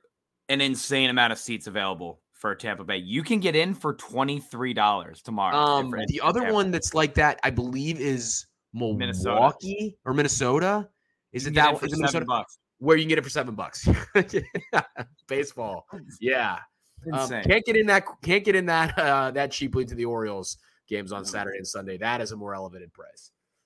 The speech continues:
Speaker 1: No,
Speaker 2: Um,
Speaker 1: no, no.
Speaker 2: It is, uh, the, the one thing, the only thing I will say about the Tampa situation is they're playing at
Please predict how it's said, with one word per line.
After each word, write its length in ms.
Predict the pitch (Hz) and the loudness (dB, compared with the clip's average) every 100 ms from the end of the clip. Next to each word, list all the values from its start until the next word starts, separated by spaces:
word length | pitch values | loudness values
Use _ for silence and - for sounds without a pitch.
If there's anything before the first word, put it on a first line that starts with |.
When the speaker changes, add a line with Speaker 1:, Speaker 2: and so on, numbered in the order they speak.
| _ | _
Speaker 1:
No, 320 | 101 104 110 | -10 -6 -6
Speaker 2:
Um, 80 | 95 | -8
Speaker 1:
no, 160 | 92 92 | -10 -12
no. 440 | 85 73 53 - - _ _ - - - | -14 -18 -20 -20 -20 _ _ -20 -18 -6
Speaker 2:
It 80 | 180 | 0
is, 140 | 214 - | 2 0
uh, 60 | 147 139 | -8 -8
the, 180 | 160 151 | -12 -10
the 80 | |
one 420 | 165 151 165 214 226 | -10 -4 -2 0 -2
thing, 340 | 214 190 185 | 0 2 0
the 160 | 151 _ | -6 _
only 720 | 185 208 240 240 247 247 226 _ 170 | -2 -2 -2 -6 -6 -6 -10 _ -6
thing 140 | 160 | 0
I 100 | 147 | 0
will 140 | 135 | -2
say 420 | 131 - 98 87 85 | -6 -6 -6 -8 -10
about 240 | 95 104 | -8 -8
the 60 | - | -8
Tampa 340 | - 113 107 | -8 -6 -6
situation 520 | - 123 135 127 127 | -6 -6 -4 -4 -6
is 60 | 120 | -10
they're 100 | 143 | -10
playing 260 | - 196 | -4 -4
at 100 | 165 | -4